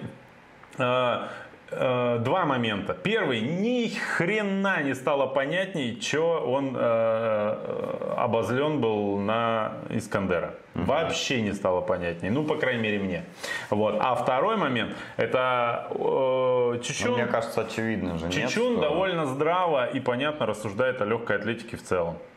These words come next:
Speaker 1: Всё, что он говорил, мне показалось, э, понятным и логичным, и, э, ну, как тебе сказать? Ну, в общем, э, мыслит здраво чувак. Ну вот.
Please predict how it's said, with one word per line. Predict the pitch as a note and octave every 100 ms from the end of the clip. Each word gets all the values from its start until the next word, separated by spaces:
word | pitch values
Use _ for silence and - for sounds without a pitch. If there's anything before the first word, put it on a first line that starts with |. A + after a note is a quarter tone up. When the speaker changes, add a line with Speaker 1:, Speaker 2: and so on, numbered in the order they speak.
| - -
Speaker 1:
Всё, | - F3
что | F3 F#3+
он | F3
говорил, | E3+ F3+ G#3
мне | F3 D3
показалось, | C3 C#3 C3 D3 C#3 A2+ -
э, | A2+ G#2+
понятным | G#2 A#2+ B2+ E3 E3 A#2 G2+ G2+ G2+
и | G#2 A#2
логичным, | B2 G#2+ A2 A#2 C#3 - - G#2+ G2 G#2
и, | G#2+ A2+ B2 A#2+ A2+ G#2+ G2+ - - - - -
э, | F#2+ F#2+ F#2+ F#2+
ну, | G#2
как | A2 -
тебе | -
сказать? | - G2 F2 E2 - - - - -
Ну, | B2
в |
общем, | D#3 F3+ F3+ F3 F3
э, | E3 D#3+ D3+ D3 C#3+
мыслит | F3 G3 D3+
здраво | G#2 A#2 F3 D3+
чувак. | - G2+ F2+ E2 - - - - - -
Ну | G2+ G2
вот. | G#2+ A2